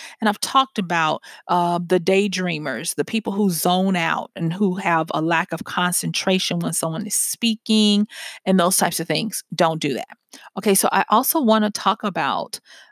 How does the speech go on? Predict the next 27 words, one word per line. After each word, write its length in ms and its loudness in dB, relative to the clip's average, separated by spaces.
uh, 320 -2
this. 360 4
Now, 240 -4
this 400 4
one 220 4
here 480 -2
is, 300 0
uh, 380 -2
it's 160 2
going 240 4
to 160 -2
affect 500 -4
more 440 2
people 560 2
than 180 4
you 140 4
might 260 -2
think, 400 0
and 160 4
that 220 2
is 260 2
the 100 -4
people 300 -2
who 160 4
are 160 2
easily 460 0
duped, 540 -2